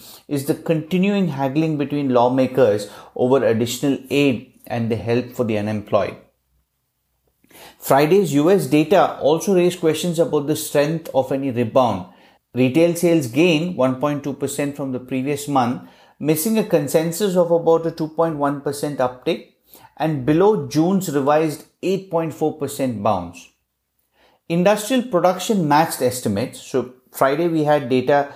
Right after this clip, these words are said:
ranging from the U S retail sales to industrial production to consumer sentiment. While industrial production matched estimates, rising three percent, and manufacturing production increased three point four percent, both were down from the strong June readings.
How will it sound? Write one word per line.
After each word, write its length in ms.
ranging 420
from 340
the 80
U 220
S 160
retail 480
sales 600
to 140
industrial 520
production 600
to 80
consumer 500
sentiment. 680
While 220
industrial 520
production 560
matched 320
estimates, 580
rising 360
three 180
percent, 580
and 180
manufacturing 680
production 600
increased 480
three 140
point 260
four 220
percent, 440
both 320
were 200
down 380
from 300
the 80
strong 480
June 260
readings. 600